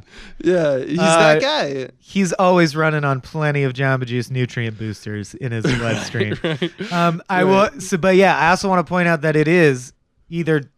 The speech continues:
Speaker 2: directing or acting choices, most certainly a mix of both.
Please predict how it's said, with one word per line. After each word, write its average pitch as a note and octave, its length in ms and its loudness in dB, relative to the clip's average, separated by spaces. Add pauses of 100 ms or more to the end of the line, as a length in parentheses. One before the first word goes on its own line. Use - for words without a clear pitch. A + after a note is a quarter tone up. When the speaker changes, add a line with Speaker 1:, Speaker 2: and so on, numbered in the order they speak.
(180)
Speaker 2:
directing C#3+ 480 -4
or C3+ 160 -2
acting B2+ 320 -2
choices, C3 560 -8
most B2 200 -8
certainly B2 360 -8
a A#2+ 40 -6
mix A#2+ 280 -10
of A2+ 120 -16
both. A#2+ 300 -4